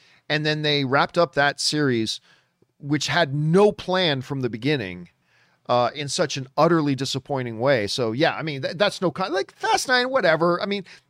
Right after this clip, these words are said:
I like the vast majority of their films. They put out one that was garbage. Okay, no big deal. I can live with that.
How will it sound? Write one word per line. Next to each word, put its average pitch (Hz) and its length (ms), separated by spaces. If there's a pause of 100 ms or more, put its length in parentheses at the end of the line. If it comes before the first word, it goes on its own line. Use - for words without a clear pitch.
I 220 100
like 254 320
the 151 220
vast 190 340
majority 175 320
of - 20
their 175 80
films. 175 420
They 175 60
put 170 180
out 151 120
one 143 160
that 131 120
was 123 160
garbage. 101 380
Okay, 175 360 (380)
no 269 100
big 240 160
deal. 139 180
I 185 80
can 175 140
live 131 100
with 113 120
that. 135 240